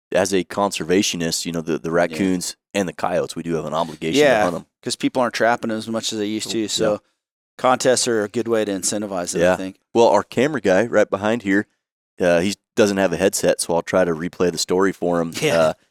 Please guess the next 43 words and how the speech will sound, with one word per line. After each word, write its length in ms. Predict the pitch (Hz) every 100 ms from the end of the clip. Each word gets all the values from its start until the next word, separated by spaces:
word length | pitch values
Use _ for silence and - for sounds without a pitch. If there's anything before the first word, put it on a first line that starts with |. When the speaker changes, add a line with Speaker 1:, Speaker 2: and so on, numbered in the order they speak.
| _
Speaker 2:
Coon 160 | - 175
Speaker 1:
uh, 160 | 90 87
Speaker 2:
killer. 340 | 156 107 90 -
Speaker 1:
so, 340 | - 127 107
yeah, 280 | 69 107 156
just, 400 | 117 120 - _
just 260 | - 165 160
as, 140 | 101
just 280 | 95 107 -
the 180 | 110 104
other 220 | 101 87
day, 280 | 92 156 143 _ _ _ -
uh, 360 | 92 87 82 73 _ _ _ -
him 180 | 104 113
and 100 | 101
his, 280 | 95 90 95
uh, 380 | 87 85 82 -
wife 400 | 87 92 120 -
are 80 | 98
at 140 | 95
home. 280 | 101 117 151
They 100 | 90
live 220 | 87 92
out 160 | 90 78
in 60 |
the 60 | 85
country. 460 | - 110 - 143 151 -
Speaker 2:
<laughs> 160 | 139 123
Speaker 1:
She's 300 | 110 113 104
in 160 | 104 98
the 160 | 95
living 280 | 95 110 110
room 180 | 110 113
doing 240 | 110 101
jazzercise, 680 | 98 104 107 95 104 104 127
so 140 | 98
he 100 | 101
gets 240 | 107 101 -
kicked 260 | 107 -
out 140 | 98 95
of 60 |
the 80 | 87
house. 380 | 98 139 -